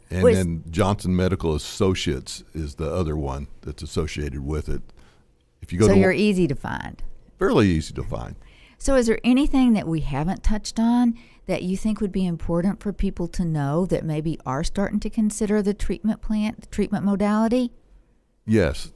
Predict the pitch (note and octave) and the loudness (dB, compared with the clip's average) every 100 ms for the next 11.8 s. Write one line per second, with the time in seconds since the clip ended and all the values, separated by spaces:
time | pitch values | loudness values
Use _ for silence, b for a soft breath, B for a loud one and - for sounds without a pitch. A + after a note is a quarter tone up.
0 | - _ _ G2+ E2 D2 - _ _ - | -20 _ _ -2 -2 -4 -12 _ _ -20
1 | - G#2+ G#2 - B2 D3 - _ _ _ | -4 -2 -2 0 0 0 -2 _ _ _
2 | _ G2 F#2+ A2 A#2 - - - F#2 F2+ | _ 0 4 4 4 -2 -12 -6 -2 -2
3 | - - D2 C#2+ - E2+ C#2+ - F#2+ F#2+ | -4 -6 -4 -6 -4 -4 -6 -4 0 0
4 | D#2+ C2+ C2+ C2 - _ G#2+ F#2 C2+ C#2+ | 0 -4 -6 -8 -14 _ 4 4 0 -2
5 | C#2+ F2+ G#2+ - - - C#2 - F2 F#2+ | 0 2 2 0 -8 -10 -10 -8 -2 0
6 | G2 D2+ - G#2+ F2 B1 - - _ _ | 2 -2 0 0 2 -2 -10 -18 _ _
7 | - G2 - - - - _ - A2 E3+ | -2 -2 0 -6 -12 -20 _ 2 4 6
8 | F3+ F#3+ G3 G3 G3+ D3+ B2+ - G#2+ F#2 | 4 4 6 6 6 6 2 4 4 4
9 | D#2+ E2+ E2 C2 - - - b b b | 0 2 2 0 -8 -14 -20 b b b
10 | b b - D#2+ D#2 - F2 D2+ D#2 C2 | b b -10 -6 -4 0 0 0 -4 -6
11 | D2 G#2 C3 G#2+ G2+ F#2+ F2+ | 0 2 4 4 4 4 2